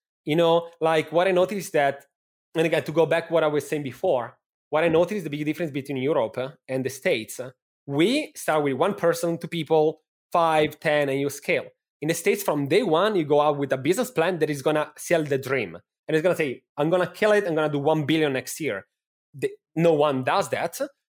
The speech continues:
but still, uh, you hired three hundred people. Can you imagine the difficulty for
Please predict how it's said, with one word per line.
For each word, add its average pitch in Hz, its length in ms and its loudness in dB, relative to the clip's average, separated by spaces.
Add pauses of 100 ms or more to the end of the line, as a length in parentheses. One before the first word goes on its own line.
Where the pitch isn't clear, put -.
(120)
but 156 120 0
still, 240 400 2
uh, 247 240 0
you 160 180 0
hired 165 420 0
three 170 180 -2
hundred 151 260 -2
people. 98 380 -12 (540)
Can 208 160 0
you 262 80 2
imagine 240 360 0
the 160 100 2
difficulty 175 680 -4
for - 260 -2